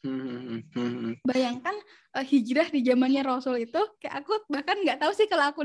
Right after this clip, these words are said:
Speaker 2: di sana tuh aku bakal ikut hijrah atau enggak, enggak. <laughs>
Speaker 1: Karena berat ya, kita harus,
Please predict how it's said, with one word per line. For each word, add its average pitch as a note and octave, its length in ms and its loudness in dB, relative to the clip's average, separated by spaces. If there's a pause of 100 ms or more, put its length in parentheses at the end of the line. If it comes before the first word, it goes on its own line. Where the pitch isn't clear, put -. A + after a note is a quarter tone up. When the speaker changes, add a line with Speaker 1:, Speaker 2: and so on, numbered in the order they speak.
Speaker 2:
di C#4+ 220 0
sana C#4+ 260 2
tuh E4+ 140 4
aku F4 160 -2
bakal C#4 240 2
ikut C#4+ 220 -4
hijrah D#4+ 440 4
atau D#4 140 0
enggak, C#4 280 0
enggak. E4 280 6
<laughs> A4+ 500 -2 (1300)
Speaker 1:
Karena F#3 200 6
berat F3+ 360 8
ya, F3 180 8
kita F3+ 300 6
harus, - 240 0